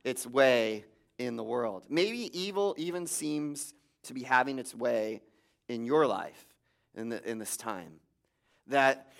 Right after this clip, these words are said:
there is somebody who is sick and they're not getting any better. And you've prayed and prayed and prayed and prayed, and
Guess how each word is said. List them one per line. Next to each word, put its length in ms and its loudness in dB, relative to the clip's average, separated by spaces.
there 220 4
is 80 2
somebody 480 2
who 180 -4
is 140 0
sick 480 -4
and 180 -10
they're 80 -6
not 200 -2
getting 200 -6
any 120 -6
better. 360 -4
And 160 -2
you've 120 -4
prayed 380 4
and 100 -2
prayed 320 0
and 100 -4
prayed 260 0
and 100 -6
prayed, 400 0
and 520 -4